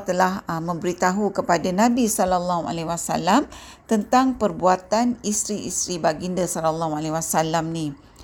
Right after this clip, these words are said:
Secara khususnya, ha, para pendengar, sebagai seorang isteri, apabila diamanahkan oleh suami, maka isteri tu kenalah pegang amanah,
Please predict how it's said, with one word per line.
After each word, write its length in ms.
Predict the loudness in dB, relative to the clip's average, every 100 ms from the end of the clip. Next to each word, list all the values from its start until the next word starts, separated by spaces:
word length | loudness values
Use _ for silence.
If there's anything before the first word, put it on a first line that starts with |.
| -20 -20 -10
Secara 480 | 0 2 4 2 2
khususnya, 800 | -2 -6 -6 -8 -2 2 2 0 -8 -20 -6
ha, 160 | -2 2
para 240 | 4 4
pendengar, 400 | 4 4 4 2
sebagai 480 | 2 2 4 2 2
seorang 320 | 2 2 2
isteri, 400 | 2 -2 -6 -6 -8 -14 -20 -16 -4
apabila 480 | 0 2 4 4 2
diamanahkan 800 | 2 2 2 2 0 0 -4 -4
oleh 160 | -4
suami, 640 | -4 -4 -2 2 4 4 4
maka 320 | 2 -2 -4
isteri 320 | -2 -4 -4
tu 160 | -4 -2
kenalah 640 | 2 4 4 2 2 2 2 -4 -20 -2
pegang 480 | 0 0 2 2 4
amanah, 640 | 0 0 0 0 0 -2